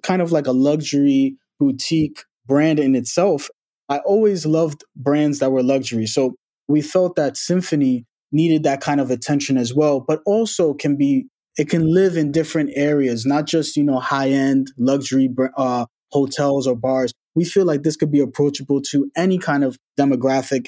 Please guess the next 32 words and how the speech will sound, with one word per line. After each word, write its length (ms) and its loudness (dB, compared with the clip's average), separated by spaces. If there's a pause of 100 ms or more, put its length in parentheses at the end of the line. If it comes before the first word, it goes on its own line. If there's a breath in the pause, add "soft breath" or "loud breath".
any 200 0
kind 240 -2
of 120 -2
audience. 560 0 (340)
So 340 2 (200)
everybody 460 2
that 240 0 (100)
tastes 280 -2
the 80 0
brand, 440 2
that 180 -4
loves 360 0
it, 160 0 (200)
they 100 0
feel 220 0
like 260 0
it's 180 -4
a 40 0
brand 300 0
that 120 -2
can 160 0
live 160 0
anywhere. 400 0
So 220 -2
that, 240 0
that 120 2
was 120 0
the 120 0
h-, 180 -6
idea 400 0
behind 420 0
it, 160 0